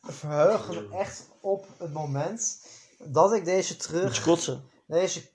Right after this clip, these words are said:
Speaker 1: podcast terug kan luisteren. En
Speaker 2: Ga naar wc.
Speaker 1: hè, kijk, Daan.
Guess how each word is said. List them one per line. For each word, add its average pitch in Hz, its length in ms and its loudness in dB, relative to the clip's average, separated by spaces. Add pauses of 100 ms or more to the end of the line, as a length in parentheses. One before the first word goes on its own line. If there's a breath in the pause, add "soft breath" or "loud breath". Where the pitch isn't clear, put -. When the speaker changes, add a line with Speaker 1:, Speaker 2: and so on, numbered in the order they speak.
Speaker 1:
podcast 185 600 0
terug - 260 -12
kan 170 140 -2
luisteren. 139 920 -2 (640 soft breath)
En 202 300 0
Speaker 2:
Ga 196 80 0
naar 147 140 4
wc. 147 180 2
Speaker 1:
hè, 165 480 -4 (920)
kijk, 196 260 0
Daan. 165 580 -2